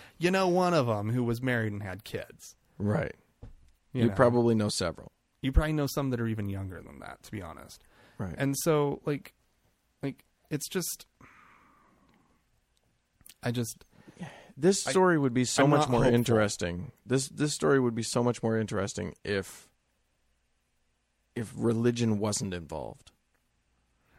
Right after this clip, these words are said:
Speaker 1: Yeah. Yeah.
Speaker 2: Then it would be a different question entirely.
Speaker 1: Right.
Speaker 2: But the fact is that we are muddied into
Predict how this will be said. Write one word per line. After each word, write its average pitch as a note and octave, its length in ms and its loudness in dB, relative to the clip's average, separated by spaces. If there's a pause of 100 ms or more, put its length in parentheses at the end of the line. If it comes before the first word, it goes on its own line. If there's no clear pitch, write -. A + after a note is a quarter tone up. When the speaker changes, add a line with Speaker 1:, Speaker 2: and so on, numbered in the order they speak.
(220)
Speaker 1:
Yeah. B2 400 0 (520)
Yeah. A2 260 -2 (120)
Speaker 2:
Then C3 380 6
it G#3 40 8
would F#3 140 6
be D#3+ 120 6
a C#3+ 40 4
different C#3 400 0
question A#2 380 0
entirely. F#2+ 760 -4 (420)
Speaker 1:
Right. D#3 160 0
Speaker 2:
But - 80 0
the C3 80 0 (160)
fact E3+ 280 2
is D3 120 -2
that C3 100 0
we C3 160 0
are A#2 80 2
muddied A#2 840 0 (120)
into A#2 680 -4